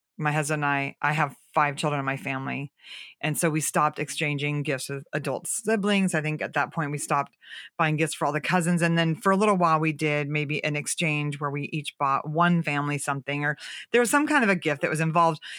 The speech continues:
But we were able to establish our own family traditions that felt life-giving, that were the ones that brought us together as a family.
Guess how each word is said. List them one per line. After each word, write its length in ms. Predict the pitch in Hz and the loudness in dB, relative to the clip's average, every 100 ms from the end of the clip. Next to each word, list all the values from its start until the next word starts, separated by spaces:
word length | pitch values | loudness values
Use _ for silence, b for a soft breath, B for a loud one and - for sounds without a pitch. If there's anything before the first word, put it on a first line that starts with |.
| B - | B 2
But 200 | 233 214 | 2 4
we 160 | 247 | 2
were 140 | 269 294 | 2 2
able 320 | 202 202 202 | 2 2 2
to 540 | - - 202 180 175 160 b b b 202 | 0 0 4 4 2 -2 b b b 0
establish 500 | 185 208 196 196 - - | 4 4 4 4 2 2
our 220 | 175 - | 4 4
own 360 | 170 180 196 196 | 4 6 6 4
family 420 | 196 175 175 170 | 2 2 4 2
traditions 600 | 170 151 165 - 143 131 | 0 0 0 0 -2 2
that 180 | 165 - - | 2 2 2
felt 240 | 175 175 | 4 4
life-giving, 760 | 180 196 320 - 143 - - 151 | 4 2 0 -2 -4 -4 -4 0
that 220 | 160 156 | 2 2
were 460 | 156 170 165 165 B B - | 2 4 6 4 B B 0
the 100 | 202 | 0
ones 500 | 165 190 202 220 180 | 4 4 6 4 2
that 260 | 185 175 - - | 2 2 -2 -12
brought 380 | 151 190 190 | 2 4 4
us 180 | 185 180 | 4 2
together 460 | - 156 165 160 156 | 0 2 2 4 2
as 100 | 151 | 2
a 60 | |
family. 580 | 151 - 180 175 151 147 | 0 2 2 2 2 -2